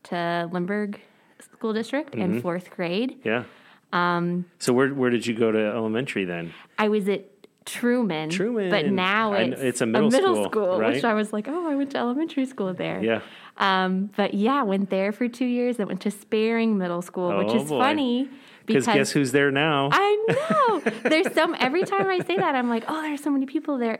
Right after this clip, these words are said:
Speaker 1: And they're S M S and we're S M S.
Speaker 2: I know.
Speaker 1: So there's all these
Speaker 2: Yeah,
Speaker 1: correlations
Speaker 2: yeah.
Speaker 1: between my
Speaker 2: Yeah.
Speaker 1: middle school experience and now my
Speaker 2: Yep.
Speaker 1: teaching middle school
Speaker 2: It's
Speaker 1: experience.
Speaker 2: so cool. So, um,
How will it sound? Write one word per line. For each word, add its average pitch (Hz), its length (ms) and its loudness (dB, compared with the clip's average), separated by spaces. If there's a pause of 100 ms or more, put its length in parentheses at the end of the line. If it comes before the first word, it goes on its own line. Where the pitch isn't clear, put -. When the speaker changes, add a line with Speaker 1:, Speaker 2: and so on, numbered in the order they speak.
Speaker 1:
And 254 280 0
they're 226 280 0
S 240 180 -4
M 269 140 -2
S 285 260 -4
and 170 160 -8
we're 196 320 -4
S 269 220 -6
M 285 80 0
S. 220 140 2
Speaker 2:
I - 20 0
know. - 160 2
Speaker 1:
So - 60 2
there's 202 200 -2
all 190 200 -2
these 220 160 -2 (100)
Speaker 2:
Yeah, 208 60 -2
Speaker 1:
correlations 214 640 0
Speaker 2:
yeah. - 40 -2
Speaker 1:
between 190 580 -4
my 170 140 -4
Speaker 2:
Yeah. 202 60 0
Speaker 1:
middle 190 260 -2
school 180 200 -8
experience 175 640 -6
and 175 140 -4
now 165 340 -2 (400)
my 180 80 -2
Speaker 2:
Yep. 123 240 -2
Speaker 1:
teaching 185 220 -2
middle 156 260 -6
school 107 240 -10
Speaker 2:
It's 107 160 -6 (120)
Speaker 1:
experience. 113 320 -2
Speaker 2:
so - 40 -10
cool. 104 320 -2
So, 104 540 -6
um, 98 460 -8